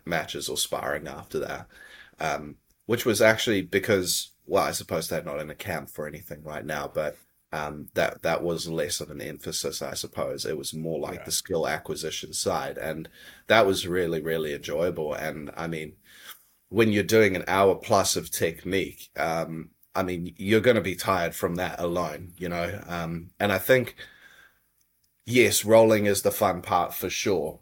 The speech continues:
Speaker 1: Like, I, I think we all love to roll, but I think we, we,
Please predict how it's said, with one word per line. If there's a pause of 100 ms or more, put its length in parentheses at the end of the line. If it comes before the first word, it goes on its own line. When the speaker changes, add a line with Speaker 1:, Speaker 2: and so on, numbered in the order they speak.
Speaker 1:
Like,
I,
I
think
we
all
love
to
roll,
but
I
think
we,
we,